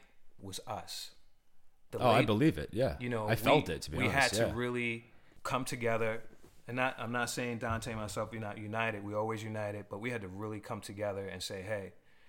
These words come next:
Speaker 1: I'm not sure what these guys are trying to do, and I'm not sure they are sure what they're trying to do. So we have to lay all our cards and put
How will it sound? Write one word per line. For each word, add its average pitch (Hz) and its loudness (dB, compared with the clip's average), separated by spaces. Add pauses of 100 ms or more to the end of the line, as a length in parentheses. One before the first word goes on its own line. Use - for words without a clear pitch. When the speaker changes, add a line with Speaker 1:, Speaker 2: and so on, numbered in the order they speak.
(480)
Speaker 1:
I'm 107 -6
not 120 -2
sure 127 -2
what 110 -6
these 113 -10
guys 107 0
are 104 -8
trying 104 -6
to 98 -8
do, 104 -6
and 98 -6
I'm 107 -6
not 104 -6
sure 107 -4
they 110 0 (960)
are 107 -4
sure - -2
what 101 -6
they're 98 -6
trying 98 -4
to 95 -6
do. 95 -10
So - -6
we 113 -4
have 113 0
to 98 -6 (400)
lay 110 -4 (500)
all 123 2
our 135 2
cards 101 2 (200)
and 104 -12
put 135 -4